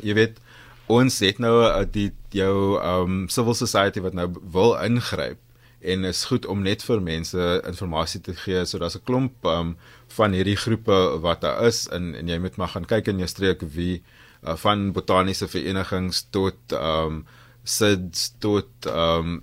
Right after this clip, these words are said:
jou plaaslike natuurreservaat, hulle sal weet waar om, om, om te begin, en dan,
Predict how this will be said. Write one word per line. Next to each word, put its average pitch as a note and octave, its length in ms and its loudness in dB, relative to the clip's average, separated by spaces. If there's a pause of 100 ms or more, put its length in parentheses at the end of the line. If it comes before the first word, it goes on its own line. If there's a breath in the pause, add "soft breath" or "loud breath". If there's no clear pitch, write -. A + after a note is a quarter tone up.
jou E2+ 180 -4
plaaslike F#2 440 0
natuurreservaat, G2 760 -2
hulle D#2+ 180 -4
sal G#2 220 0
weet G2 400 0 (360 soft breath)
waar E2+ 300 2
om, F#2 140 -2 (100)
om, E2 240 -4
om E2+ 160 -10
te E2+ 80 -12
begin, E2+ 340 -4
en D#2+ 140 -6
dan, D#2+ 220 0